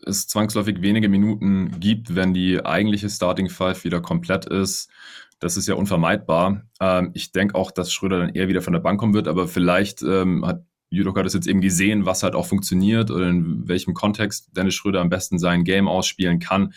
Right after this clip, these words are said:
Und vielleicht wird, wird er die Mu-, Minuten dann eher so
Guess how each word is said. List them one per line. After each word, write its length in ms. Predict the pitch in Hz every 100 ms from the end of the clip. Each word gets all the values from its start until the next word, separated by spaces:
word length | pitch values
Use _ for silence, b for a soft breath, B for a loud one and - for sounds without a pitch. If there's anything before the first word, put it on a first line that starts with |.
| B B -
Und 140 | 92
vielleicht 480 | - 87 92 - -
wird, 440 | 78 85 92 87 101
wird 100 | 98
er 60 |
die 80 | 92
Mu-, 200 | 92 104 -
Minuten 240 | 98 107
dann 100 | 95
eher 200 | 82 101
so 480 | 87 95 104 104